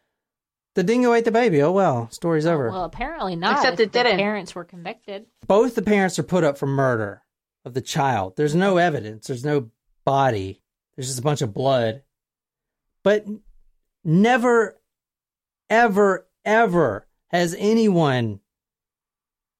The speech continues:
Speaker 1: been taken away by a dingo. That just does not happen at all.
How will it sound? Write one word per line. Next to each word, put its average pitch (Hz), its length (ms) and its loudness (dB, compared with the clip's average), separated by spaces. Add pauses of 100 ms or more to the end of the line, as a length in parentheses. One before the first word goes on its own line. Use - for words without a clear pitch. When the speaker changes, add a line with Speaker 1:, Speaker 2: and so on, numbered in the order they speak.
(440)
Speaker 1:
been 185 280 2
taken 208 480 -2
away 156 680 2 (500)
by 170 300 2
a 170 260 0
dingo. 139 720 0 (960)
That 202 160 2
just 180 240 -2
does 185 340 2
not 185 320 2
happen 180 560 -2 (540)
at 175 320 4
all. 143 500 2